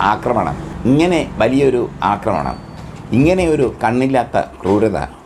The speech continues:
വേണമായിരുന്നോ എന്ന ചോദ്യം ബാക്കിയാകുന്നു. വളരെ ക്രൂരമായി പോയി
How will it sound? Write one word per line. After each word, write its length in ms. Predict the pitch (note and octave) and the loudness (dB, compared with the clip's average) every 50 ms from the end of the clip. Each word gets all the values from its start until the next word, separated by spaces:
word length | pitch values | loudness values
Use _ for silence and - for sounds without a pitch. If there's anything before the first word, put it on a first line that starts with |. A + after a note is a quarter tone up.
| C#2+ D2 | -2 0
വേണമായിരുന്നോ 760 | F#2 G#2+ A#2+ C#3 C#3+ C#3 C#3 C#3 C3+ C3 A#2+ A#2+ A#2+ A#2 A2 G2+ G2 | 0 2 2 2 0 0 0 0 0 0 0 -2 -2 -4 -4 -4 -2
എന്ന 120 | G2 G2 G2+ F#2+ - - | -2 -2 -4 -4 -2 -2
ചോദ്യം 340 | F2 G#2 G#2 - G2 D#2 C#2+ D2 - - | -2 -2 -2 -2 -4 -6 -6 -6 -4 -2
ബാക്കിയാകുന്നു. 680 | F2 F#2+ G#2+ - - G2 E2 - G#1 G1+ G1+ G1+ - - - - - - - - - - - - - - - - - - | -2 -2 -2 -4 -6 -6 -6 -6 -8 -12 -14 -16 -16 -18 -20 -20 -20 -20 -20 -20 -20 -20 -20 -20 -20 -20 -18 -8 -4 -2
വളരെ 300 | F#2+ A2 D#3 G#3 A3 F3 B2 - - - | 0 0 0 -2 -2 -4 -6 -8 -6 -2
ക്രൂരമായി 520 | G#2+ A2+ B2 B2 B2 A2+ A2 G#2 G2+ G2 - - | 0 2 2 2 2 2 0 0 0 -2 -4 -4
പോയി 260 | F2+ E2 D#2+ D2 C2+ | -2 -2 -2 -2 -4